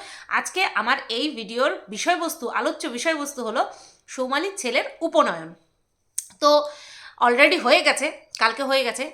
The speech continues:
আজকে, আহ, হয়তো আমিষ খাওয়া দাওয়ার, উম, মানে প্রিপারেশন চলছে, আর সেটা আমাদের কাছে আগামীকাল আসবে।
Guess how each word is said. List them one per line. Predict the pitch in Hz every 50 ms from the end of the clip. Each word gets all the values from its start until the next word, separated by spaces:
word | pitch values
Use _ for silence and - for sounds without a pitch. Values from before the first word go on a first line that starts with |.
| - -
আজকে, | - 226 226 - - 269 254 247 254 247 240 - -
আহ, | - 214 214 208 214 214
হয়তো | 226 220 226 247
আমিষ | - - - 233 240 285 277 -
খাওয়া | - 269 254 247
দাওয়ার, | 233 240 240 240 240 240 - - - _
উম, | - - 208 208 208 202 208 202 202 202 196 190
মানে | 196 208 202 202 190 185 190 -
প্রিপারেশন | 240 247 247 254 240 240 - 277 247 247
চলছে, | 262 262 262 262 262 247
আর | 226
সেটা | 220 - 226 - 226
আমাদের | 220 220 220 220 220
কাছে | 220 233 233 247 240
আগামীকাল | - - 226 240 240 269 262 262 233 226 -
আসবে। | - 196 185 180 190 226 311